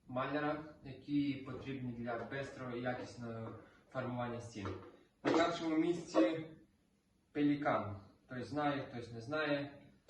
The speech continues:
Пуделка, розкатка для обводки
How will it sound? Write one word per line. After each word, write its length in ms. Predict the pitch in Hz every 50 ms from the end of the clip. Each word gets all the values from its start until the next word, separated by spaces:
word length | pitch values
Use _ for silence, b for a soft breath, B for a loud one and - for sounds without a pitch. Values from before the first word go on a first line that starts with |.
| - - - -
Пуделка, 600 | 143 143 139 139 147 143 139 - - 139 127 117 127
розкатка 760 | 131 - - - 139 135 131 123 - - - 113 113 - - - - - - - - - - - - - 123
для 300 | 123 123 127 127 123 120
обводки 760 | - 151 135 127 123 135 147 147 143 143 143 - 127 123 120